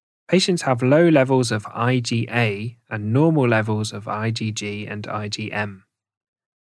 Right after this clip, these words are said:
I G A is present in secretions of the mucous membranes, such as saliva, respiratory tract secretions,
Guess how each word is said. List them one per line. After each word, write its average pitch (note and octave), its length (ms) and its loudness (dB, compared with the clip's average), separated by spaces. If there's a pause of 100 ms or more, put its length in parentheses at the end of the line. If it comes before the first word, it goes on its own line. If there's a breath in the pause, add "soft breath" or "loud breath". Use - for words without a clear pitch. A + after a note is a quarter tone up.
(960)
I G3 140 6
G B3 180 2
A D3 180 6
is A2+ 180 2
present D#3 340 2
in B2 160 -2
secretions A#2+ 840 0
of G#2 140 -10
the A2 100 -4
mucous C#3+ 480 2
membranes, A2 720 -2
such A#2 320 -6
as G#2 140 -6
saliva, C3 800 4
respiratory C#3 580 -2
tract A#2 300 -4
secretions, A2+ 880 -4